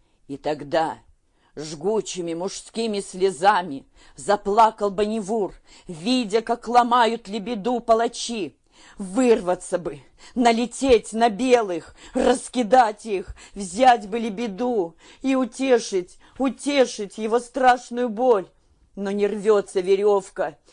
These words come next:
и не падает на землю. Связаны руки, и всё глубже впивается верёвка в тело.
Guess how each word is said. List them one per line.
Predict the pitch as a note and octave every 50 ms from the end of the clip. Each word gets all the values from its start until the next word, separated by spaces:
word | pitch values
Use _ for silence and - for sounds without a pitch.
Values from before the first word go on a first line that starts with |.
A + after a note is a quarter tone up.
| - -
и | - G#3+
не | A3 G#3+ A3
падает | A3 - C4 B3 B3 A#3 G3 A#3 A3 A#3 A#3 -
на | A3+ A#3
землю. | A#3 G3 F#3+ B3 A#3+ A3+ G3+ A3 F#3 D#3+ E3 F3 - _ _ - _ -
Связаны | - - - C#4 A#3 A#3 C#4+ C4+ A#3+ A3+ F#3 A3 A#3 A3+ A3+ A#3
руки, | A#3 A#3+ C4+ C4 B3+ A#3 G3 - - A3 F#3 E3 - _ _ - -
и | - C4+
всё | F#3+ - - C#4 A#3+
глубже | G3 B3+ C4+ C4 D#4 D4+ D4 B3 G3+ F#3 A3 C4
впивается | B3+ - - B3+ C#4+ A#3+ C4+ C#4+ C4+ B3+ B3 - C4+
верёвка | C4 B3+ C4+ C4+ C4+ C#4+ C4+ A#3+ A#3 - C4 B3+
в | B3+ - -
тело. | - - B3+ C4 C4+ B3+ A3+ G#3 F#3+ F#3 F3+